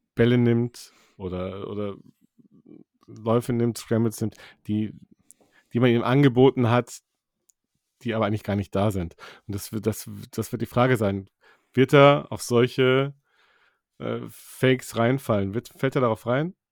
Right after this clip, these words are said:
Ja, dann haben wir ein Problem. Bleibt er in, ruhig und bleibt vielleicht, und das ist dann auch der Punkt, bleibt er in der Pocket ruhig, sagt, "Okay, ich hab eine Pocket, die safe ist und ich muss mir keine Sorgen machen und muss nicht hier sofort ausbrechen."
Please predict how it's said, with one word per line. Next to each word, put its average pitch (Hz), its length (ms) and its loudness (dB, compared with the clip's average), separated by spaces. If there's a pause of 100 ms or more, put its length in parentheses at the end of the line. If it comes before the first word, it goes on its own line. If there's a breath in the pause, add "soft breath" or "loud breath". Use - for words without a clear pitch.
(540)
Ja, 107 200 -6
dann 110 180 -4
haben 123 140 -4
wir 123 60 -2
ein 113 80 -4
Problem. 107 480 -2
Bleibt 101 320 -8
er 117 180 -2
in, 110 160 -10
ruhig 120 600 -2 (180)
und 113 340 -12
bleibt 117 240 -4
vielleicht, 110 380 -4
und 98 280 -20
das 95 120 -20
ist - 140 -10
dann 135 120 -2
auch 123 140 -6
der 127 160 -6 (160)
Punkt, 135 420 -2
bleibt 113 300 -2
er 123 60 0
in 107 80 0
der 98 80 0
Pocket - 460 -4
ruhig, 147 300 2 (360 loud breath)
sagt, - 260 -2
"Okay, 123 260 0
ich 120 140 -2
hab 139 160 -2
eine 143 100 0
Pocket, - 380 -2
die 117 100 -6
safe - 600 -2
ist 131 220 -4
und 107 80 -6
ich 107 100 -10
muss 127 180 -4
mir 123 100 -4
keine 117 280 -4
Sorgen 131 340 2
machen 135 240 -4
und 107 120 -4
muss 110 260 -6
nicht 131 180 -2
hier 139 120 -2
sofort 123 360 -4
ausbrechen." 127 720 -8